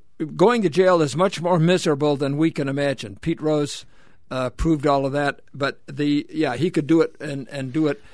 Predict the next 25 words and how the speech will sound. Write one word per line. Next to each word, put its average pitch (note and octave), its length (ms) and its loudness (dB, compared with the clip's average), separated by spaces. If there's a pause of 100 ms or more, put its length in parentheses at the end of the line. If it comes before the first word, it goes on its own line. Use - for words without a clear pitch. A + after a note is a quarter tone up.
(240)
with C#3 180 0
ease. D#3 240 4
But D3 200 -2
that's E3 240 0
not G3+ 200 2
what F3+ 100 0
he's D3 120 -2
gonna D#3+ 220 -2
do. C3 200 -4
He's C#3 200 -4
gonna D#3+ 200 0
try G3+ 260 2
the F3 100 -4
case, E3+ 420 -4
and C#3 240 -8
then G#3 300 2
he's D#3+ 200 -4
gonna E3 240 -2
face F3+ 380 -2
the D3+ 140 -6
wrath E3+ 440 0
of D3 180 -8
a D3 60 -6
judge D#3+ 500 -2 (500)
who, D3+ 240 0